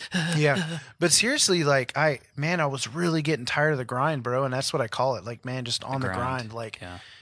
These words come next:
Speaker 2: you know, and, and so for our family, you know, we have debt that we need to get paid off. I have a big school loan, like, just, you know, a little bit of transparency there. And so,
Speaker 1: Right.
Speaker 2: dude, it gets, it gets a little, it feels a little hopeless
Speaker 1: Yeah.
Speaker 2: sometimes. You look at those big numbers, and then you look at your paycheck, and then you look at all your expenses, and you're just like,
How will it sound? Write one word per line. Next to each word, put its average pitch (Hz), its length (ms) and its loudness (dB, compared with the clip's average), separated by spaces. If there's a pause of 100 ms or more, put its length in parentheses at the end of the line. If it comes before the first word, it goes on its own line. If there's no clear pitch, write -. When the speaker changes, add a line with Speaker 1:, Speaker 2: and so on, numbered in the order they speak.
(120)
Speaker 2:
you 139 120 -4
know, 131 280 2
and, 123 180 -6
and 143 140 -2
so 139 280 4
for 123 260 -4
our 214 180 2
family, 127 520 -2
you 127 100 -6
know, 120 140 -6
we 147 160 -4
have 127 340 -4
debt 156 420 0 (340)
that 131 100 -4
we 143 60 -2
need 147 80 0
to 143 40 -4
get 143 160 -2
paid 143 200 -2
off. 135 300 2
I 120 60 0
have 120 160 -2
a 110 80 -10
big 135 300 -8
school 135 300 -2
loan, 127 320 -2
like, 107 260 -10
just, - 320 -8
you 120 80 -10
know, 113 160 -6
a - 20 -6
little 120 180 -8
bit 120 120 -8
of 117 60 -6
transparency 131 600 -4
there. 117 180 -4
And 117 120 -6
so, 117 200 2
Speaker 1:
Right. 120 80 -6 (440)
Speaker 2:
dude, 139 160 -4
it 131 60 -6
gets, - 460 0 (200)
it 127 100 -6
gets 127 320 -2
a 123 40 -4
little, 127 340 -6
it 127 100 -6
feels 151 240 -2
a 135 60 -4
little 123 160 -4
hopeless - 600 -2 (200)
Speaker 1:
Yeah. 98 240 -6 (160)
Speaker 2:
sometimes. 123 560 -2
You 123 180 -6
look 131 160 -8
at - 80 -14
those 123 180 -8
big 135 240 -6
numbers, 117 480 -6
and 117 120 -8
then 120 100 -6
you 117 140 -8
look 117 160 -8
at 117 100 -8
your 120 80 -6
paycheck, 110 560 -4
and 113 100 -14
then 107 80 -12
you 113 120 -12
look 120 160 -10
at 123 80 -4
all 120 80 -4
your 113 100 -8
expenses, 107 540 -6
and 107 80 -10
you're 107 100 -14
just 110 160 -8
like, - 160 -12